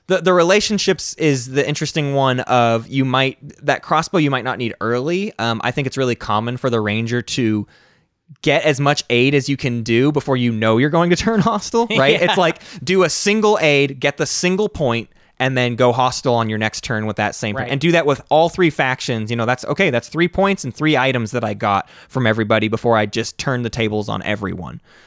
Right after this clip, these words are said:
Speaker 1: So
Speaker 2: Yeah.
Speaker 1: there's a little bit of an early focus on relationships and then just abandoning it entirely in the late game.
Speaker 2: You do have to be careful, though, with, uh, with the hideout ability, because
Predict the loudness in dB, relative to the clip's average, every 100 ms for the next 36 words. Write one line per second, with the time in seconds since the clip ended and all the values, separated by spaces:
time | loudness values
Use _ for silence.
0 | _ 0 2 2 0 -6 -2 2 4 4
1 | 4 4 4 2 0 2 4 6 4 4
2 | 2 2 0 2 2 2 0 -4 -2 -2
3 | -2 -6 -4 0 0 -2 -4 -6 -4 -2
4 | -4 -6 -8 -10 -12 -10 -12 -12 -14 -14
5 | -14 -16 -14 -12 -14 _ _ _ -8 -2
6 | 0 0 -2 -8 -4 -4 -2 -4 -4 -6
7 | _ -12 -8 -6 -4 -6 -4 -6 -6 -4
8 | -2 -2 -4 -4 -4 -4 -6 -10 -16 _
9 | _ -16 -6 -4 -4 -8 -14